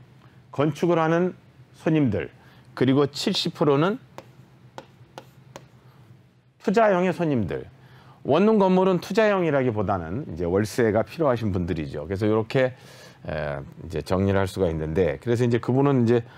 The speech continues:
아쉬우니까 제게, 어, "어떻게 해야 되느냐, 어, 건물을 다시 빨리 사야 되겠는데." 했습니다. 그래서 제가 오늘은 이상적인 임차 구성은,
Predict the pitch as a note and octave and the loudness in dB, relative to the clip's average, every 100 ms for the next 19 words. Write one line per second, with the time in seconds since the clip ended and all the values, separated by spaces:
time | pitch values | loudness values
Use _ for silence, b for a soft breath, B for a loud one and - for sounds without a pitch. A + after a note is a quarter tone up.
0 | B - G#2+ - D3 B2 G2+ G#2 G#2 E2+ | B 0 0 2 2 2 2 2 2 0
1 | D#2+ A2+ G#2 G2 B2+ - B B B - | 0 0 2 2 2 -2 B B B -8
2 | F#2+ F#2 F2+ - C3 C#3+ B2 G#2 F#2+ F#2 | -2 0 0 0 2 2 2 2 2 2
3 | G#2 E2 C#2 B B B B B - F2 | 2 0 -4 B B B B B -4 0
4 | F2 - F#2+ F#2+ F#2 G2 - G2 A2+ A2 | 0 -2 -4 -2 -4 -6 -12 -4 -2 -2
5 | G2 D#3 E3+ B2 G2+ D#2+ D2 D2 D2+ C#2+ | -2 0 0 0 -2 -4 -8 -8 -8 -8
6 | E2 - E2 C#2+ D#2 - F#2 G2+ A2+ A2+ | -12 -10 -10 -10 -12 -6 -4 0 2 2
7 | A2 C3 C3+ - B B B C3 C#3 F#3+ | 2 2 0 -4 B B B 2 4 4
8 | F3+ F3+ D3 D3 - D#3 - C3 C#3 D3 | 4 4 4 2 0 0 0 0 0 0
9 | F#2+ | -4